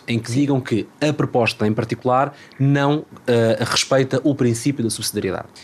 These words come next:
Speaker 1: Estes, estes pareceres fundamentados são transmitidos ao Parlamento Europeu, à Comissão Europeia e ao Conselho da União Europeia.
Speaker 2: No
Speaker 1: E
Speaker 2: fundo, esse parecer vai dizer à, à Comissão ou à União Europeia: "O que nós temos é melhor"?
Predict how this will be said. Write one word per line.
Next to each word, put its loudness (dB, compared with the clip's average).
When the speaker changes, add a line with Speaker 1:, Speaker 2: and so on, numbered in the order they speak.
Speaker 1:
Estes, -4
estes -6
pareceres -6
fundamentados 0
são 2
transmitidos 0
ao 2
Parlamento 0
Europeu, 0
à 2
Comissão 0
Europeia -2
e 0
ao 0
Conselho 0
da -2
União 0
Europeia. -2
Speaker 2:
No 4
Speaker 1:
E 2
Speaker 2:
fundo, 6
esse 2
parecer 2
vai 4
dizer 4
à, 0
à -8
Comissão 0
ou -2
à -4
União 0
Europeia: 2
"O 0
que 0
nós 2
temos 2
é 4
melhor"? 4